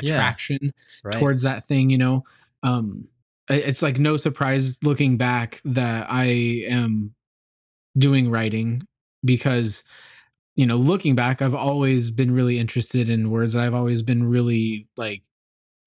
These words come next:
Speaker 2: uh, you know, I, I mentioned this before in a previous episode that, you know, English was always my best subject, and I was always complimented as being a good writer in whatever the thing was that I was writing in.
Speaker 1: Yep.
Speaker 2: And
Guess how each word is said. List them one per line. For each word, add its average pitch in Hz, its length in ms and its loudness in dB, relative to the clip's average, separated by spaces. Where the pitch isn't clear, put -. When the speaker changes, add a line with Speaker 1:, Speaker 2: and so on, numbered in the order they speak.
Speaker 2:
uh, 101 400 -2
you 113 140 4
know, 101 220 -2
I, 104 100 -2
I 131 180 0
mentioned 127 300 2
this 113 120 -2
before 120 340 -2
in 117 60 0
a 110 40 -4
previous 117 320 -2
episode 117 340 -2
that, 113 180 -4
you 139 100 2
know, 120 280 0
English 139 320 2
was 135 100 2
always 135 220 0
my 139 100 2
best 135 220 0
subject, 151 340 -2
and 117 100 -4
I 117 80 -2
was 117 140 0
always 120 240 0
complimented 120 540 -2
as 113 120 2
being 117 280 4
a 117 100 2
good 117 200 0
writer 117 360 0
in 110 240 -2
whatever 120 540 -4
the 113 100 -10
thing 120 160 -10
was 117 160 -6
that 117 80 -8
I 117 60 -4
was 113 120 -6
writing 117 280 -6
in. 131 240 -8
Speaker 1:
Yep. 113 260 -6
Speaker 2:
And 120 340 0